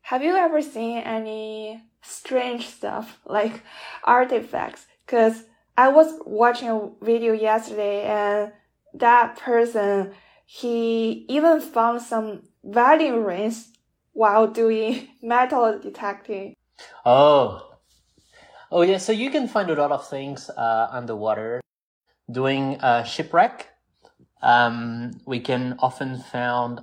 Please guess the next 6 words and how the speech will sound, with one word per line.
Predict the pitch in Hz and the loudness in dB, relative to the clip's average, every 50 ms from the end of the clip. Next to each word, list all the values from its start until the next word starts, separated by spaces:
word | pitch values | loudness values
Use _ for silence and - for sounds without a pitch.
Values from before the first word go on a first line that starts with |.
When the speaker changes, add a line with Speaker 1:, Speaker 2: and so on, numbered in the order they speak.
| - - | -12 -8
Speaker 2:
uh, | 120 117 113 | -6 -6 -6
bombs | 110 110 110 131 139 143 151 147 151 147 - - - _ _ _ _ _ _ _ _ _ _ _ - | -4 0 2 4 4 4 4 2 -2 -6 -14 -18 -20 _ _ _ _ _ _ _ _ _ _ _ -14
and, | - 123 113 113 110 110 113 | -10 -8 -8 -6 -4 0 0
uh, | 110 110 113 110 110 117 - | 2 2 2 2 0 -2 -4
explosives, | - - - - - 117 120 127 151 202 233 233 226 - - - _ _ _ _ _ _ _ _ _ _ - | -8 -14 -12 -8 -6 -4 -4 -2 -2 -4 -4 -4 -6 -12 -16 -20 _ _ _ _ _ _ _ _ _ _ -12
um, | - 53 55 53 104 104 - - 52 - - - - - | -8 -6 -6 -6 -6 -8 -12 -14 -16 -18 -18 -20 -20 -20